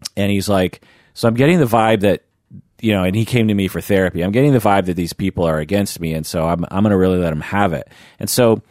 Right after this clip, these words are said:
I would talk with him about, "Well, what do you want out of this situation?" "Well, I wanna be with Deborah." "Well,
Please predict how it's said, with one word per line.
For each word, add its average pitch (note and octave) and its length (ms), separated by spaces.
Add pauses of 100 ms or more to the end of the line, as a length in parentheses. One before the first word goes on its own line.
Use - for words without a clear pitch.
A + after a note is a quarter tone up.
(280)
I B2+ 100
would D3 120
talk D3 300
with D3 140
him F2+ 140
about, F#2 420 (420)
"Well, A2+ 420 (100)
what A2 380
do F3+ 60
you D3 140
want A2+ 380
out F2+ 160
of F2 60
this F2+ 120
situation?" F#2+ 800
"Well, A2 200
I A2 120
wanna A2+ 300
be F#2+ 140
with F#2 180
Deborah." B2 380
"Well, A2+ 420